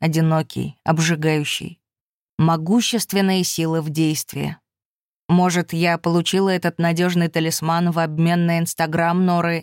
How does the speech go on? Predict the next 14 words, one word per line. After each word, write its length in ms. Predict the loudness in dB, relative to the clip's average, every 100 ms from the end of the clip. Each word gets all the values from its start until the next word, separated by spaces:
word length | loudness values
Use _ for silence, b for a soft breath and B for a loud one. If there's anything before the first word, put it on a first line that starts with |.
| -4
и 160 | -4
бесконечный 720 | -2 -2 0 2 2 0 -2 0
поток 320 | -2 -2 -4
фотографий? 720 | -2 -2 0 0 -2 -6 -8 _ _ _ _ _ _ _ _ _ _ _ _ _
Я 320 | -2 2 2 4
не 140 | 4
могла 400 | 2 2 2 0
достичь 560 | -2 -4 -2 -4 -2 -2
её 280 | 0 2
мягкой 460 | 2 2 0 -2 -2
сердцевины, 760 | 0 -2 -2 -2 0 0 0 0
воткнуть 480 | -2 0 2 2 2
туда 260 | 2 2
палец. 580 | 0 -2 -2 -2 -6 -10